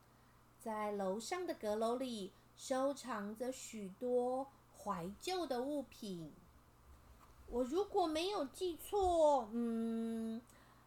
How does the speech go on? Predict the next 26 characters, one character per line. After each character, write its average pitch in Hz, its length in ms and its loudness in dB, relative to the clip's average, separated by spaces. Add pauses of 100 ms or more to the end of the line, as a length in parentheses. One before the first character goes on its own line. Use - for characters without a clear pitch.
(120)
应 415 300 -2
该 392 240 2
有 247 240 0
一 294 120 -2
本 190 400 -2
跟 254 380 -2 (280)
飞 370 280 6
机 349 340 -2
有 208 200 4
关 214 340 0
的 208 140 -6
书， 247 520 -6 (500)
那 240 120 -4
是 269 160 0
我 214 300 -2
的 196 100 -4
爷 185 460 0
爷 247 240 0 (360)
最 427 640 2
喜 220 280 -6
欢 233 280 -2
的 240 120 -2
一 240 120 -4
本 214 300 -2
书 220 320 -4
了。 214 300 0